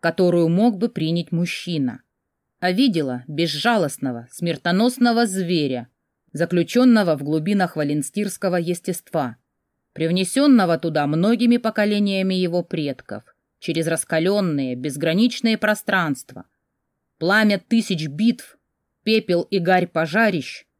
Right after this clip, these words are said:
через убийственный холод звёздного хоровода, веками вращающегося в ночном небе. Инстинкты вопили о присутствии рядом громадного монстра,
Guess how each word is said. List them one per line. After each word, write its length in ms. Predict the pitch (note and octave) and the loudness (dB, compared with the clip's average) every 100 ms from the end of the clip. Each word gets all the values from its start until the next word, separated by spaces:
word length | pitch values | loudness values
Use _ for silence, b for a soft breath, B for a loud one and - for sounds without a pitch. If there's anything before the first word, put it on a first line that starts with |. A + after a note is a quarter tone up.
| _ _ | _ _
через 260 | - E3 E3 | -6 -2 0
убийственный 680 | F3+ B3 C#4+ - B3+ B3+ | 2 2 2 0 4 4
холод 500 | B3 - G3+ G#3 G#3+ | 4 0 0 2 0
звёздного 580 | D#3+ D3+ F3 F3 F3+ F3+ | -2 -2 0 0 0 0
хоровода, 720 | E3+ F3+ F3+ F3 F3 C3 B2 - _ _ | 0 0 0 0 -2 -2 -8 -12 _ _
веками 480 | D3+ D#3 A3+ B3+ A3 | -8 -4 2 4 4
вращающегося 1000 | E3 E3 - F#3+ F#3+ F3+ - D#3+ D#3+ E3 | 2 -2 -2 0 0 0 -4 -6 -4 -6
в 60 | D3+ | -6
ночном 500 | C#3 - C#3+ C#3+ C3+ | -8 -6 -4 -2 0
небе. 380 | B2+ A#2+ A#2+ - _ _ _ _ _ _ _ _ _ _ _ G#3+ | -2 -4 -12 -18 _ _ _ _ _ _ _ _ _ _ _ 0
Инстинкты 640 | A3 - C4+ C4+ B3 G#3 | 2 2 4 4 4 2
вопили 560 | F#3 G#3+ - A#3+ A3 D#3+ | 2 0 2 2 4 2
о 180 | - D3 | -2 -4
присутствии 680 | D#3+ D#3 G3 - - D#3+ | -4 -2 -4 -6 -4 -2
рядом 440 | D#3+ G#3 A3+ D3+ C#3+ | 0 0 0 -2 -2
громадного 720 | D3+ E3 E3+ F#3 F#3+ G3+ A3 | -2 0 0 0 0 2 4
монстра, 720 | A3+ A#3 E3 C#3 - B2+ A2+ | 6 4 2 -2 -6 -10 -10